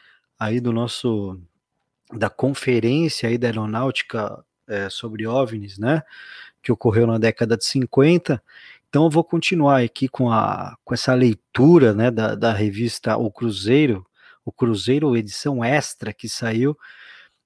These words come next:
Então vamos aí continuar junto nesse, porra, nessa, eu tô aqui descobrindo com vocês isso, eu nem quis ler pra ser novidade pra mim também, pra me surpreender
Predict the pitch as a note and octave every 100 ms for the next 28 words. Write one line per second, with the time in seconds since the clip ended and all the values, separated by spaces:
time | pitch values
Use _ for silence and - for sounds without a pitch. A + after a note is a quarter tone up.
0 | _ C#3 D3+ - C#3 E3+ D#3 - _ A2
1 | A2+ C3+ D3 B2+ C3 - B2+ - C3 B2+
2 | G#2+ G2 B2 B2 A#2 A2+ B2+ - - A2+
3 | _ _ _ _ _ _ _ B2+ A2 A2
4 | A#2 - C3 A#2 A2+ G#2 G#2 - - B2
5 | - B2+ - B2+ A2 C3 C3+ - D3 C3+
6 | C#3 - - B2+ C3 A#2 G2+ A#2 B2 -
7 | A#2 D3 - C#3+ A2+ A2 B2 C3+ B2+ -
8 | C3+ C3 C3 A#2 B2+ - - C3+ A#2+ B2
9 | C3 - A2+ A#2+ B2 B2 - B2 - B2+
10 | A2+ C3